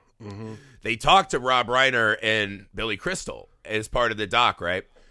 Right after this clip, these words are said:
Speaker 2: And one thing they talk about, they're like, "He really truly was just this gentle giant, like, the most
Speaker 1: Yeah.
Speaker 2: loving, sweet." Robin, uh, what's her name? Robin Wright?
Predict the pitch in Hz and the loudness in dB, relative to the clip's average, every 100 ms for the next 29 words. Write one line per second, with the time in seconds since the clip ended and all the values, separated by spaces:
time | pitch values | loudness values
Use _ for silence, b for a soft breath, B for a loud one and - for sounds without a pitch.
0 | b b b b _ - 139 135 196 208 | b b b b _ -4 0 2 2 0
1 | 175 135 113 147 139 117 123 113 - 190 | -2 -2 0 0 2 2 2 2 0 -10
2 | 151 127 156 175 135 - 151 147 127 110 | -8 -6 -4 -2 -6 -8 -8 -6 -6 -2
3 | 123 113 120 110 117 98 85 110 113 - | 0 0 -4 -6 -8 -12 -8 -8 -8 -12
4 | 101 92 90 82 67 - 95 - 107 120 | -12 -10 -8 -10 -14 -10 -10 -8 -6 -6
5 | 123 113 95 120 135 135 - 120 113 120 | -6 -10 -4 -2 -2 -8 -8 -8 -6 0
6 | 147 165 147 127 - 123 120 113 104 - | 2 0 -6 -10 -6 -4 -2 -2 -6 -10
7 | - - 127 113 82 85 110 98 82 110 | -20 -16 -12 -10 -8 -8 -8 -8 -8 -8